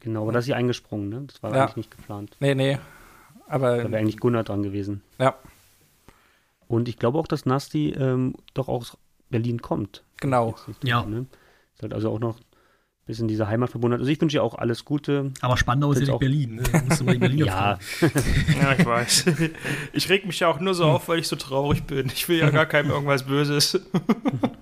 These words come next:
Speaker 3: Ja.
Speaker 2: Ja. Nee.
Speaker 4: Ja, lass einfach weitermachen.
Speaker 2: Genau.
Speaker 4: <laughs> Komm ja,
Speaker 2: Wir
Speaker 4: komm
Speaker 2: wünschen,
Speaker 4: hier zu keinem Ergebnis.
Speaker 2: wir wünschen ihr alles Gute und das Thema hatten wir schon öfter, dass in der Medienbranche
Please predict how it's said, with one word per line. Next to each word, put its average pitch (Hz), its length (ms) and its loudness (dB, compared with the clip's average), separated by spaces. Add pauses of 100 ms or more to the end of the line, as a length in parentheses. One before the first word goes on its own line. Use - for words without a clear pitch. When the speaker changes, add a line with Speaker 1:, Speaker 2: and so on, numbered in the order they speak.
(320)
Speaker 3:
Ja. 135 160 -6 (1800)
Speaker 2:
Ja. 131 360 0 (760)
Nee. 120 180 4
Speaker 4:
Ja, 117 200 -6
lass 147 180 0
einfach 143 300 2
weitermachen. 131 560 0 (280)
Speaker 2:
Genau. 143 400 4
Speaker 4:
<laughs> 185 60 -2
Komm 170 220 0
ja, 139 220 -2
Speaker 2:
Wir 156 160 4
Speaker 4:
komm 151 120 4
Speaker 2:
wünschen, 143 120 2
Speaker 4:
hier 135 100 2
zu 127 100 -8
keinem 135 260 0
Ergebnis. 131 360 -2
Speaker 2:
wir 143 140 4
wünschen 160 240 0
ihr 139 100 4
alles 143 240 0
Gute 156 300 -2
und 135 320 0
das 127 140 0
Thema 135 200 4
hatten 127 120 0
wir 127 80 2
schon 113 180 -4
öfter, 113 360 0
dass 113 220 -2
in 120 140 -2
der 120 140 2
Medienbranche 117 680 0